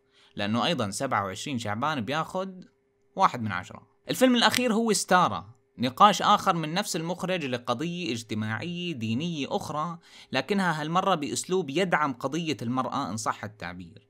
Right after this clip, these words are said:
وهذا الشيء مفروض إنه كويس، صح؟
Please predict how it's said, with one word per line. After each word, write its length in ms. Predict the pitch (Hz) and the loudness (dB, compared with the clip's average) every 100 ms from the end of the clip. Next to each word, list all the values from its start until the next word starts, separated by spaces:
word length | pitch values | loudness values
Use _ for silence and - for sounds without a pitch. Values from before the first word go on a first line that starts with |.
| - | -2
وهذا 240 | 196 247 | 2 4
الشيء 260 | 233 240 240 | 4 2 0
مفروض 540 | 226 214 - 233 247 | 2 0 0 -2 0
إنه 200 | 185 190 | 0 -2
كويس، 640 | 175 190 170 90 82 - _ | 0 -2 -2 -6 -10 -18 _
صح؟ 280 | - 185 - | -4 -4 -4